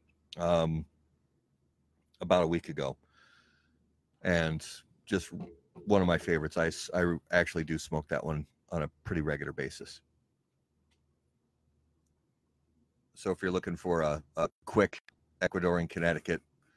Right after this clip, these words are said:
mild to medium, uh, cigar, those, uh, those Intemperance E Cs in the four by forty-six, it's a good choice.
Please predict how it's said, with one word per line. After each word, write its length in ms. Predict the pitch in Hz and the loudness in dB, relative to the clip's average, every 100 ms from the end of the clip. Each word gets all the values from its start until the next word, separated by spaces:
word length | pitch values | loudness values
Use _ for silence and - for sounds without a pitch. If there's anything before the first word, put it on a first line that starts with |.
| _ _ - | _ _ -4
mild 400 | 87 90 90 85 | 2 4 2 0
to 80 | 90 | -2
medium, 600 | 87 87 85 80 76 71 _ _ _ _ _ _ | 0 0 0 0 -2 -8 _ _ _ _ _ _
uh, 300 | - 80 73 78 | -4 -2 -2 -6
cigar, 680 | - - 80 87 76 73 - _ _ _ _ _ _ | -12 -8 2 4 4 2 -6 _ _ _ _ _ _
those, 380 | 85 80 78 - | 0 0 0 0
uh, 240 | 76 73 73 | 2 2 0
those 200 | 82 80 | -2 -2
Intemperance 520 | 80 82 80 80 73 | -4 -4 -4 -6 -6
E 80 | 80 | -6
Cs 580 | 78 78 73 71 - - _ | -4 -4 -4 -4 -12 -16 _
in 100 | 82 | -6
the 80 | 73 | -6
four 220 | - 80 | -2 -2
by 140 | 73 69 | 0 -2
forty-six, 680 | - 71 - - 60 - | -2 -4 -4 -6 -6 -10
it's 140 | - - | -20 -10
a 20 | |
good 160 | - 135 | -8 -6
choice. 340 | - - - | -8 -10 -14